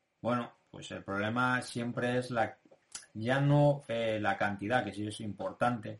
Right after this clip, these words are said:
Nosotros siempre decimos que por importes menores de tres mil K, pues bueno, no te deberías de preocupar. El problema es cuando ya son recurrentes, compras mucho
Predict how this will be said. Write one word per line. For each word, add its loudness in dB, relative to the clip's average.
Nosotros -12
siempre -6
decimos -6
que -10
por -8
importes -6
menores -2
de -6
tres -6
mil -4
K, 2
pues -4
bueno, -4
no -8
te -2
deberías 0
de -4
preocupar. -4
El -6
problema 2
es -6
cuando 0
ya 0
son -2
recurrentes, -2
compras 0
mucho -4